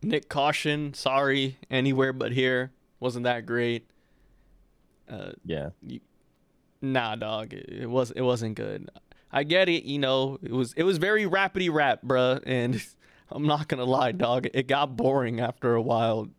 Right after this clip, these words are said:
Speaker 1: listening to it.
Speaker 2: <laughs>
Speaker 1: I'm sorry, just, just
Speaker 2: Hey.
Speaker 1: wasn't it.
Speaker 2: It, it be like that sometimes,
Speaker 1: It
Speaker 2: but
Speaker 1: be like that, bruh. I don't wanna hear all that lyrical miracle and all that.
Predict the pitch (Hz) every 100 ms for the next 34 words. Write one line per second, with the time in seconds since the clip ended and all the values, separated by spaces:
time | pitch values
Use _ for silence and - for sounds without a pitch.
0 | _ - _ 131 123 127 113 117 117 113
1 | 107 - _ _ _ _ 127 - 120 -
2 | - 135 135 135 135 127 131 - 123 120
3 | 110 - - 117 104 131 135 135 135 135
4 | _ _ _ _ _ _ _ 101 101 -
5 | 98 95 104 95 85 - 80 - 80 80
6 | - 85 87 92 123 104 139 160 147 135
7 | - 123 117 104 95 117 113 123 135 151
8 | 151 147 143 147 151 143 139 135 131 135
9 | 143 147 131 143 151 147 131 127 123 127
10 | 127 123 117 107